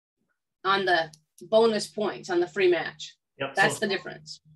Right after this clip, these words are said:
Speaker 2: if someone has a three thousand dollar budget, I don't know if you guys can see that okay. What we would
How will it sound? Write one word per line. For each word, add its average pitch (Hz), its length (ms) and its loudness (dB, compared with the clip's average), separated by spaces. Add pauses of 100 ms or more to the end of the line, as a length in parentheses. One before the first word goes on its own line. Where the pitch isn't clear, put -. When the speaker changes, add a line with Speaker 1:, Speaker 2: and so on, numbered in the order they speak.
(120)
Speaker 2:
if 135 140 -12
someone 190 400 -4
has 135 640 -4 (1000)
a 123 80 -10
three 151 300 -4
thousand 139 340 -2
dollar 120 240 0
budget, 107 340 -6 (580)
I - 60 -10
don't 123 80 -4
know 113 60 -8
if - 60 -16
you 123 60 -4
guys 107 120 -6
can 110 100 -16
see 113 140 -14
that 101 120 -10
okay. 92 280 -16 (800)
What 135 160 -6
we 165 120 2
would 175 340 2